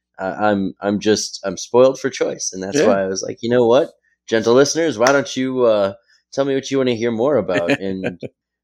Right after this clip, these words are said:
Speaker 1: yesterday I checked and there was a few votes, and today I checked and there was, I think there was an uptick of about, uh, ten or eleven votes. So everything jumped a ton.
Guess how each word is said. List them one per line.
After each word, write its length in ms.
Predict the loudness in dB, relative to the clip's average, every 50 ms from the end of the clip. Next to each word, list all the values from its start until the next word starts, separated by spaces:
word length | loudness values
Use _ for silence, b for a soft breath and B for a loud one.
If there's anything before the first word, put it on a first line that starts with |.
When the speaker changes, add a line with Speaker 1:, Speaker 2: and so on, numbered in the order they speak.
| _ -4
Speaker 1:
yesterday 520 | 0 0 0 0 0 2 2 4 4 4
I 40 | 2
checked 320 | 0 0 -2 -2 0 -2
and 140 | -6 -4 -2
there 140 | -2 -2 0
was 260 | -2 -2 -4 -6 -8
a 80 | -10 -10
few 280 | -8 -4 -2 0 0 0
votes, 460 | 0 -2 -2 -2 -4 -6 -8 -10 -10 -8
and 180 | -8 -8 -6
today 380 | -6 -6 -2 0 4 4 4 4
I 60 | 2
checked 320 | 0 -2 -6 -6 -6 -4 -6
and 100 | -6 -4
there 220 | -2 -2 0 0
was, 500 | -2 -2 -2 -4 -4 -6 -6 -6 -8 -8 -6
I 80 | -8 -8
think 260 | -6 -6 -6 -6 -2
there 140 | -2 0 0
was 200 | 0 -2 -2 -4
an 120 | -8 -6 -4
uptick 440 | -6 -6 -6 -4 -6 -6 -6 -4 -6
of 240 | -6 -6 -6 -10 -16 _ _ _ _ _ _ _ _ _ -8
about, 420 | -6 -2 0 0 0 0 -2 -4 _ _ _ _ _ _ -12
uh, 320 | -12 -10 -12 -12 -20 -20 _ _ _ _ _ _ -10
ten 400 | -6 -4 -2 -2 -2 -2 -4 -4
or 180 | -4 -4 -4 -2
eleven 400 | 0 2 0 0 0 -2 -6 -6
votes. 460 | -2 0 0 0 0 -4 -8 -10 -10
So 180 | -10 -4 0 0
everything 460 | 2 2 2 0 0 -2 -6 -6 -4
jumped 320 | -2 -2 -2 -2 -2 -6 -14
a 100 | -16 -14
ton. 340 | -10 -6 -6 -4 -4 -6